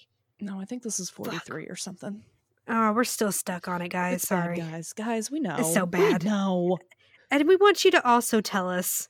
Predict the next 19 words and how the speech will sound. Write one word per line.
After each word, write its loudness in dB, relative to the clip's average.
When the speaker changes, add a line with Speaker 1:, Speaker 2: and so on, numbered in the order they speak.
Speaker 2:
how 2
bad 2
we 4
are. 6
<laughs> 4
Speaker 1:
Or 2
how 2
great 2
we -2
are -2
and -8
how -4
beautiful 6
Speaker 2:
Preferably 10
how 10
Speaker 1:
you 6
Speaker 2:
great. 6
Speaker 1:
think -4
my -2